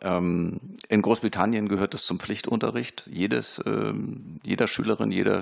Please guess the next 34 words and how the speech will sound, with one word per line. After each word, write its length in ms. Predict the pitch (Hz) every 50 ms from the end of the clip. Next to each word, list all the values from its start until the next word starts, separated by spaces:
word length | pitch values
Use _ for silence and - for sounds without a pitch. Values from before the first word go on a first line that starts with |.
| 95 -
jedes 240 | 101 98 98 107 101
Schülers. 480 | - - 113 113 113 - 117 - - - - - - - - -
Ich 60 | -
glaube 180 | - 104 101
nicht, 100 | 110 107
dass 140 | - 113 -
wir 80 | 98 98
sowas 380 | 85 95 101 127 127 - -
brauchen, 420 | - - 107 113 110 117 123 120 - -
aber 180 | - 98 90 92
ein 120 | 92 90
bisschen 280 | - 101 - - 104 98
mehr 220 | 92 92 90 80
Werbung 540 | 73 78 82 92 101 - 110 110 110 107 - - -
oder 220 | - 95 92 - 90
ein 160 | 90 85 -
bisschen, 560 | - - - - 104 95 90 87 90 - - -
ähm, 220 | - - - - -
das 160 | - 87 -
Ganze 280 | - 85 90 - - -
attraktiv 640 | - - - 95 - - - - 123 139 160 - -
auch 120 | - 107 98
zu 140 | - - 101
gestalten, 440 | 95 - - - 98 101 101 -
auch 140 | - - 95
für 220 | - - - 95 92
Schulen. 420 | - - - 107 107 123 147 143
Die 80 | 110 131
sind 140 | 170 104
ja 100 | 92 87
dankbar 460 | - - - 107 139 156 - - - -
für 100 | - -
solche 320 | - - - - - -
Angebote. 600 | - 82 87 85 78 80 85 90 85 - 101 95